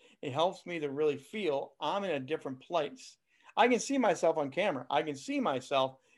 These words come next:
even though I'm looking at the camera. That's a whole nother trick of media. Look at the camera, be aware of what you're doing on camera. Because your environment now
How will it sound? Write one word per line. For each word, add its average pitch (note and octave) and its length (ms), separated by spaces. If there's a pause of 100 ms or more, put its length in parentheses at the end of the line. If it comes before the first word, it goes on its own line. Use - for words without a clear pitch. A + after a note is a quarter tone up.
even F3 140
though E3 100
I'm D3 100
looking F3 300
at D3 100
the C#3 80
camera. C3+ 320
That's D#3 140
a C3+ 40
whole D#3 140
nother D3 220
trick E3 240
of C3 80
media. C3 400 (680)
Look E3 200
at G#3+ 80
the G#3+ 60
camera, D3+ 580 (120)
be D#3 120
aware E3+ 440
of D#3 60
what C#3 180
you're C3+ 120
doing C3+ 160
on B2 100
camera. B2+ 380 (800)
Because E3 180
your E3 120
environment F3+ 500
now C3+ 360